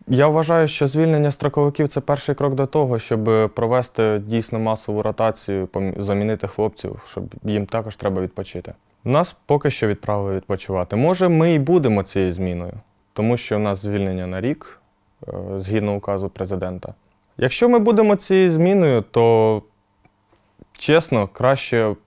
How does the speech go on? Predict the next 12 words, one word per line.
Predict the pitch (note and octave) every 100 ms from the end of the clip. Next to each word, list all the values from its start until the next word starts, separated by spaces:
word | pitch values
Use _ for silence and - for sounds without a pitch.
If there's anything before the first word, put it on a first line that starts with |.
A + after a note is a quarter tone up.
| _ _ _ _ -
з | A2
одного | A#2 C3+ B2+
боку, | B2+ D#3 G2+
хай | - G#2+
ліпше | G#2+ -
піде | G2 F#2+ G2
людина, | G2 G2 G#2+
яка | F#2 F#2+
розуміє, | F#2 F2+ F#2+ F#2
що | -
таке | - F2
автомат. | E2+ - - -